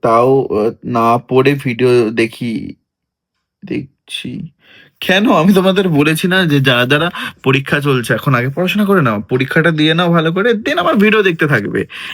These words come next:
And এরকম করতে পারো যে এক্সাম দিয়ে এলে, এক্সাম দিয়ে আসার পর হয়তো আমার ভিডিও দেখলে, ঠিক আছে? Then আবার পরের এক্সামের জন্য প্রিপারেশন নিতে শুরু করে দিলে,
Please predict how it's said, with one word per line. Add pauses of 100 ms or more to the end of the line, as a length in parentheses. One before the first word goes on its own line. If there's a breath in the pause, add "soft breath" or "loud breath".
(120 loud breath)
And
এরকম
করতে
পারো
যে
এক্সাম
দিয়ে
এলে,
এক্সাম
দিয়ে
আসার
পর
হয়তো
আমার
ভিডিও
দেখলে,
ঠিক
আছে?
Then
আবার
পরের
এক্সামের
জন্য (500 loud breath)
প্রিপারেশন
নিতে
শুরু
করে
দিলে,